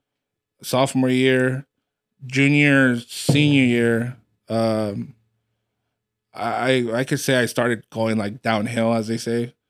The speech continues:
as in, like, I just didn't wanna care about school anymore, <clears throat> and just wanted to just, you know, hang out with my friends and not care. And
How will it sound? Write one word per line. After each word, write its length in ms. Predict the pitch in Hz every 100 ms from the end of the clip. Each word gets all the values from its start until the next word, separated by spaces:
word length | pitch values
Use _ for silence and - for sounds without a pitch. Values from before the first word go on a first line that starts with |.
| _ _ _
as 200 | 107 110
in, 140 | 113 110
like, 240 | 110 110
I 80 | 113
just 400 | 113 110 120 -
didn't 300 | 120 113 104
wanna 460 | 113 113 110 101 98 _ -
care 180 | 123 117
about 240 | 113 107
school 320 | - 135 139
anymore, 680 | 135 262 139 139 135 135 131
<clears throat> 0 |
and 460 | 120 110 107 110 107
just 340 | 117 113 -
wanted 320 | 113 117 117
to 100 | 113
just, 320 | 107 107 - -
you 120 | 120
know, 180 | 117 113
hang 200 | 127 120
out 120 | 120
with 80 | 113
my 100 | 107
friends 440 | - 123 120 120
and 80 | 117
not 180 | 110 -
care. 440 | - 120 120 120 113
And 260 | 104 107